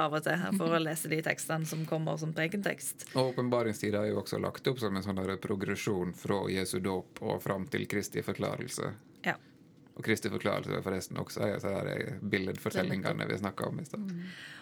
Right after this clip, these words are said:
Speaker 1: Ja, så, men så for å svare på ditt spørsmål da, så tenker jeg at det er mange forskjellige poeng en kan gjøre. Det kan være mange budskap, eh, homiletisk sett i den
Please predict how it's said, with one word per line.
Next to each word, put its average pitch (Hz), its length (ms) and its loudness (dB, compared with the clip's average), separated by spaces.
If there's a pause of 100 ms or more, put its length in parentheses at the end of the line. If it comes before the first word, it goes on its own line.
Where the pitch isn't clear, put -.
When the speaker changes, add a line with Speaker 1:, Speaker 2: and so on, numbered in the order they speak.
(180)
Speaker 1:
Ja, 175 160 2 (180)
så, 226 160 6 (240)
men 202 320 4
så 180 180 2
for 196 280 2
å - 20 2
svare 185 240 6
på 202 80 0
ditt 208 160 2
spørsmål 170 460 2
da, 170 100 6
så 180 220 4 (340)
tenker 156 380 0
jeg - 20 2
at 156 60 -4
det 151 80 6
er 156 80 2
mange 156 260 0
forskjellige 294 400 4
poeng 160 300 2
en 170 100 -2
kan 165 160 0
gjøre. 165 240 0
Det 170 140 4
kan 180 100 2
være 170 160 4
mange 165 240 0
budskap, 196 640 2 (180)
eh, 170 300 4
homiletisk 196 520 2
sett 160 300 0
i 170 80 6
den 160 160 2